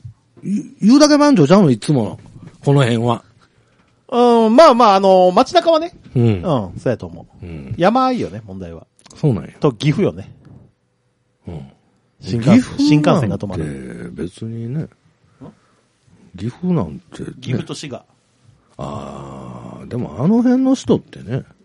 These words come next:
Speaker 2: 慣れてはるからな。
Speaker 1: うん。家から出ます？
Speaker 2: 出るわ。
Speaker 1: あ、そうなの？
Speaker 2: 出る出る。
Speaker 1: あ、そうなの？
Speaker 2: みんな買い物行くねん。
Speaker 1: あ、そうなの？
Speaker 2: うん。
Speaker 1: うん。
Speaker 2: 平和堂行くねん。
Speaker 1: まあ、それやったらいいんですけどね。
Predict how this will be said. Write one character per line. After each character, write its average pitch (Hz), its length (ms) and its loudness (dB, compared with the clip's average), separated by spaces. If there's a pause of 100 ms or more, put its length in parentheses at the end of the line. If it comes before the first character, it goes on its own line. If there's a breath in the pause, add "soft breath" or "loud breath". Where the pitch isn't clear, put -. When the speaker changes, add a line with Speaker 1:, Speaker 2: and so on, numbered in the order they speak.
(180)
Speaker 2:
慣 120 140 -14
れ 120 60 -14
て 127 80 -8
は 135 60 -4
る 143 60 -6
か 113 100 -8
ら 90 60 -12
な。 127 160 -10 (300)
Speaker 1:
う 82 40 -10
ん。 71 460 -14 (800)
家 220 140 4
か 135 80 2
ら 92 80 2
出 110 100 2
ま 185 140 6
す？ 202 120 -4 (240)
Speaker 2:
出 135 140 -4
る 220 100 -4
わ。 180 180 2 (240)
Speaker 1:
あ、 143 60 -4
そ 220 160 0
う - 20 0
な 120 80 -2
の？ 73 60 -10 (400)
Speaker 2:
出 151 140 -6
る 202 60 -8
出 165 100 -10
る。 170 140 -10 (260)
Speaker 1:
あ、 160 120 -2
そ 180 140 -8
う 185 40 -8
な 104 60 -12 (100)
の？ 120 160 -16
Speaker 2:
み 156 80 -14
ん - 20 -8
な 147 60 -10
買 175 140 -4
い - 20 -4
物 185 140 -8
行 190 100 -12
く - 20 -10
ね 135 60 -12
ん。 - 120 -20 (440)
Speaker 1:
あ、 101 200 -8
そ 151 100 -10
う 135 40 -10
な 98 60 -14 (140)
の？ 107 320 -18
Speaker 2:
う 101 40 -12
ん。 101 160 -10
Speaker 1:
う 104 40 -10 (100)
ん。 101 100 -18 (200)
Speaker 2:
平 139 160 -10
和 147 100 -6
堂 160 80 -8
行 170 80 -12
く 202 80 -20
ね 160 60 -16
ん。 - 40 -20 (800 soft breath)
Speaker 1:
ま 101 200 0
あ、 90 40 -2
そ 127 120 0
れ 117 60 2
や 107 40 0
っ - 20 -14
た 95 100 -8
ら 92 60 -6
い - 20 -6
い 95 40 -8
ん 92 40 -8
で 85 80 -10
す - 80 -16
け - 60 -12
ど 78 120 -14
ね。 92 140 -4